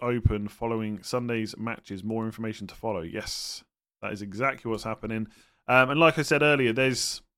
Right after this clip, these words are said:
let's just see what happens, really. I don't, I know some people have very strong opinions whether it's what, what should happen. I, again, I don't particularly mind what F P L decide as long as,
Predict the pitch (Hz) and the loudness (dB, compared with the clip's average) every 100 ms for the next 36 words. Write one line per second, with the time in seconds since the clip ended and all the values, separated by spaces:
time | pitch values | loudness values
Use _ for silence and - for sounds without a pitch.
0 | _ _ _ - 139 143 - 139 117 107 | _ _ _ -4 -2 -2 0 2 2 4
1 | 123 123 98 92 101 107 120 113 131 123 | 2 2 -4 -4 -2 0 0 2 2 2
2 | 113 _ _ _ _ _ _ - 139 151 | -2 _ _ _ _ _ _ -2 6 8
3 | 190 170 170 160 156 143 156 160 147 - | 10 10 10 8 6 8 8 8 6 4
4 | 156 143 135 156 147 117 113 113 127 123 | 4 4 2 0 2 0 0 0 0 2
5 | 123 117 - 127 127 - 139 143 139 123 | 0 -2 -10 0 2 2 4 4 4 -2
6 | 123 135 131 - 107 110 117 123 139 131 | -2 0 0 0 0 0 -2 4 4 4
7 | 113 _ _ _ 110 147 139 123 131 139 | -2 _ _ _ -2 4 4 4 2 0
8 | 123 120 135 - 131 123 120 107 - _ | -4 -4 -4 -2 0 2 2 0 -6 _
9 | 117 131 131 120 110 120 117 117 - 117 | 2 4 6 4 2 0 0 0 0 2
10 | 117 107 - 131 98 87 113 110 _ _ | 2 0 2 2 2 2 -2 -4 _ _
11 | _ _ - 110 120 120 117 110 104 - | _ _ -4 2 2 4 4 2 0 -6